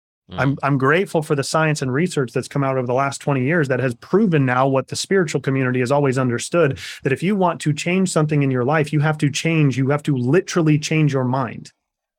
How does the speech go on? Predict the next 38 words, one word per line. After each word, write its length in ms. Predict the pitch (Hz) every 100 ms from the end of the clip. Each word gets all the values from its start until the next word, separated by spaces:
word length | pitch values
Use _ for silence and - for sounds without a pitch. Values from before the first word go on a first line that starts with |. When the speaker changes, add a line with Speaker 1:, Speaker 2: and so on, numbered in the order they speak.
| _ _ _ -
Speaker 1:
Mm-hmm. 200 | 80 82
Speaker 2:
And 80 | 151
they've 120 | 151
proven 320 | 151 185 185
now 140 | 156 147
that 180 | 135 -
you 60 |
can 100 | 151
actually 280 | 147 147 -
do 160 | 131 180
that. 160 | 127
You 80 | 131
create 340 | 147 - 151 151
new 340 | 139 160 208
neural 340 | 190 175 190
pathways 580 | 160 175 170 151 127 127
to 120 | 117 -
override 600 | 151 156 165 143 156 147
your 140 | 135 135
old 220 | 147 190
neural 240 | 180 143 127
pathways 560 | - 113 107 117 135
by 220 | 120 135
Speaker 1:
Mm. 180 | 139 -
Speaker 2:
formulating 720 | - 165 190 175 156 147 131
new 200 | 139 196
habits, 640 | 175 131 113 110 190 - - - - - -
by 120 | 147
doing 420 | 147 160 214 220
things 260 | 214 196 160
you 100 | 165
don't 280 | 151 220 226
feel 300 | - 220 220
like 340 | 196 208 160
doing 280 | 175 196 196
for 140 | 208
long 260 | 202 208 214
enough 460 | 170 135 151 202